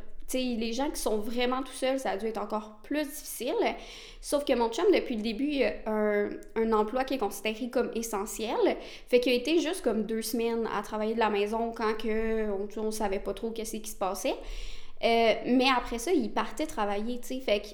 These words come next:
moi, j'étais tout seul à la maison, ce que je fais tout le temps, là, tu sais, je travaille tout le temps seule. Mais habituellement, pour pas me sentir seule, ben, je vais sortir, tu sais, juste, mettons, aller faire des commissions, ça me faire du bien, ou comme aller à la bibliothèque, tu sais, aller à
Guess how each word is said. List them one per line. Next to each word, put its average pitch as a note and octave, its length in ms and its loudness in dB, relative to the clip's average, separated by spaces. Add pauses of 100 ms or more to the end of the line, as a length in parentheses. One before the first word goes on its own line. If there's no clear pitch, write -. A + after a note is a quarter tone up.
(160)
moi, B3+ 360 2
j'étais A#3 280 0
tout - 100 -12
seul C4+ 200 2
à C4 80 4
la G3 160 4
maison, A3 400 0 (440)
ce - 160 -12
que A#3+ 220 2
je - 160 -4
fais G3 360 -4
tout A3 100 -8
le G#3 120 -8
temps, F#3 100 0
là, C4+ 240 -4
tu C4+ 60 -10
sais, C4 100 -4
je - 100 -6
travaille G#3+ 420 -2
tout G#3+ 100 -6
le G#3 60 -8
temps G3+ 200 -4
seule. D#4+ 420 0 (400)
Mais C4 320 4
habituellement, G#3+ 680 2 (240)
pour D4 340 2
pas D#4+ 180 6
me D#4 80 8
sentir G#3 400 -4
seule, D4+ 360 -2
ben, A3 180 6
je G#3+ 80 8
vais A#3+ 260 8
sortir, C4 640 0
tu - 80 -8
sais, B3 140 2
juste, C4 320 0
mettons, A#3+ 380 0 (400)
aller A3+ 220 4
faire A#3+ 200 0
des G#3+ 100 -2
commissions, A#3 600 0
ça A3 160 -2
me G#3+ 60 -2
faire G#3 200 -4
du G#3 140 -6
bien, A3+ 420 4
ou A3 60 -2
comme G#3+ 280 0
aller A3+ 240 2
à G#3+ 80 2
la G#3 40 0
bibliothèque, A3 1000 2
tu A3 180 -2
sais, C#4 200 2
aller C4 260 2
à A#3 140 2